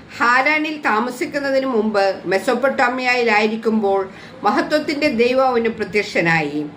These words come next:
അവനോട് പറഞ്ഞു, 'നിന്റെ നാട്ടിൽ നിന്നും ബന്ധുക്കളിൽ നിന്നും നീ പുറപ്പെട്ട് ഞാൻ കാണിച്ചു തരുന്ന ദേശത്ത് പോവുക.' അതിൽ കൽദായ ദേശത്ത് നിന്ന് പുറപ്പെട്ട് ഹാരാനിൽ താമസമാക്കി,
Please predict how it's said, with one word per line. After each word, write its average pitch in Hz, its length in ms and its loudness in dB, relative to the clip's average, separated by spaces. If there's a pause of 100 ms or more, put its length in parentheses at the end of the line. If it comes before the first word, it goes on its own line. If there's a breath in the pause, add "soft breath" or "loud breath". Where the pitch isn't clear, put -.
(340)
അവനോട് 285 420 2
പറഞ്ഞു, 262 500 -2 (240)
'നിന്റെ 233 280 2
നാട്ടിൽ 254 500 0
നിന്നും 294 320 -2
ബന്ധുക്കളിൽ 262 540 0
നിന്നും 220 440 -2 (320 loud breath)
നീ 277 140 2
പുറപ്പെട്ട് 226 880 0
ഞാൻ 233 340 0
കാണിച്ചു 262 420 0
തരുന്ന 233 600 -2
ദേശത്ത് 220 440 -2
പോവുക.' 147 840 0 (640 loud breath)
അതിൽ 262 420 2 (140)
കൽദായ 277 420 2
ദേശത്ത് 311 540 -6
നിന്ന് 294 140 2
പുറപ്പെട്ട് 254 800 -2 (100)
ഹാരാനിൽ 269 560 2 (100)
താമസമാക്കി, 202 1000 -2